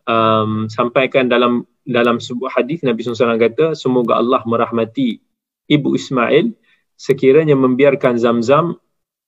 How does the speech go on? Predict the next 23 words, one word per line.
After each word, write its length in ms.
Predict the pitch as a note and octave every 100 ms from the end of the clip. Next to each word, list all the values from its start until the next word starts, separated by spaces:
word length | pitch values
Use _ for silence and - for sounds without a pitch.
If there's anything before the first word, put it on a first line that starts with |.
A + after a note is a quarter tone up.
| _
ataupun 480 | - A2+ A#2+ A2+ C#3+
sekiranya 640 | - - C3 D3 D#3 D3+ B2
dia 160 | B2
tidak 240 | - A#2+ A#2+
menciduknya, 640 | A#2 A#2 A#2 B2+ C3+ F#3 - _ _
nescaya 800 | A#2+ A2+ A2+ - A#2+ B2+ D#3 - _ -
Zamzam 480 | A#2 A#2 A#2 B2+ A#2
itu 240 | A2+ C#3+
hanya 240 | A2+ A2+
mata 320 | A2+ A2 A2 -
air 240 | G#2+ G#2+
yang 240 | G#2+ C#3 F#3+
terbatas." 640 | - G2 G2 - - - _ _ _ _ _ _ _ _
Kemudian 400 | - C3+ F#3 A3+
Hajar 480 | - G3 G3 G3+ F#3
pun, 160 | A3+
so 240 | A3 G#3 F3+
kita 240 | F3+ F3+
kat 160 | D3+ D#3
sini 160 | G#3+
kita 240 | F3+ D3+ D#3 - - -
tahu 320 | C#3 E3+ E3+
is, 240 | C#3 -